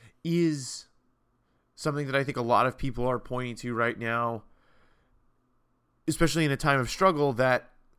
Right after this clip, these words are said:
maybe the notion that Damian Lillard and C J McCollum are not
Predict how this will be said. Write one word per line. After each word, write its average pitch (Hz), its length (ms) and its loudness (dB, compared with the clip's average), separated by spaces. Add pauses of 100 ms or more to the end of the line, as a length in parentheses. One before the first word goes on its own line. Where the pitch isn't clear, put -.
(580)
maybe 131 540 -4 (280)
the 135 200 -6
notion 127 600 -4 (360)
that 123 380 -2 (920)
Damian 143 360 2
Lillard 127 320 2
and 107 100 -10
C 131 140 -2
J 117 120 0
McCollum 113 640 2
are 120 120 0
not 113 380 4